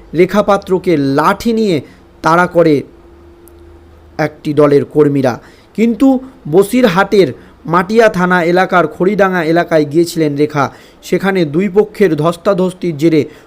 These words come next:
রণক্ষেত্র চেহারা নাই। বিশাল পুলিশ বাহিনী এসে পরিস্থিতি নিয়ন্ত্রণে আনে। এই গোলমালে ভেস্তে যায় রেখা পাত্রের কর্মসূচি। এরপরেই প্রশ্ন উঠছে,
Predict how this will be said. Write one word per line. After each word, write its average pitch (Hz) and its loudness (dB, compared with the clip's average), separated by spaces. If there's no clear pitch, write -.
রণক্ষেত্র 180 0
চেহারা 151 0
নাই। 139 -2
বিশাল 196 0
পুলিশ 196 -2
বাহিনী 180 0
এসে 156 -4
পরিস্থিতি 185 -2
নিয়ন্ত্রণে 156 -2
আনে। 139 -2
এই 202 4
গোলমালে 170 2
ভেস্তে 180 -4
যায় 151 0
রেখা 147 -4
পাত্রের 160 -6
কর্মসূচি। 135 -10
এরপরেই 190 2
প্রশ্ন 147 -4
উঠছে, 127 -8